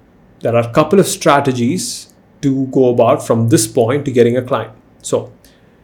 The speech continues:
you have the offer ready. Also put your work on Instagram and Behance and all that thing, right? Short-term strategy. We're still at the short-term strategy. You are, you have your offer ready, you have your work ready.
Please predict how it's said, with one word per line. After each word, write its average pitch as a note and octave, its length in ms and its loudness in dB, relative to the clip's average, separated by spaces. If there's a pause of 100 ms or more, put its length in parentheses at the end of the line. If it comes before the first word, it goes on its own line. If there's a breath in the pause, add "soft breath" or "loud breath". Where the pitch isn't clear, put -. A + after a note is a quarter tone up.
(240 soft breath)
you D3+ 200 4
have F3 340 2
the F3+ 140 0
offer D3+ 360 4
ready. A#2+ 440 2 (1800)
Also E3 260 4
put D#3+ 200 2
your D3+ 100 6
work C#3 180 6
on C3 120 2
Instagram B2+ 520 0
and A#2+ 160 0
Behance A#2+ 320 -2
and A#2 80 -6
all A2+ 160 -4
that A#2+ 220 -8
thing, - 120 -20 (240)
right? B2+ 280 -2 (1700 soft breath)
Short-term F#3 520 4
strategy. A2+ 380 0
We're B2 100 0
still F3 280 4
at D#3+ 80 6
the C#3 60 4
short-term B2 320 0
strategy. A2+ 420 -4
You C3 120 2
are, C3+ 200 2
you C#3+ 100 0
have E3+ 200 2
your F3 120 6
offer D#3+ 220 2
ready, C#3+ 180 6
you D#3 100 2
have B2+ 160 0
your A#2+ 100 2
work C#3 300 4
ready. G#2+ 220 -2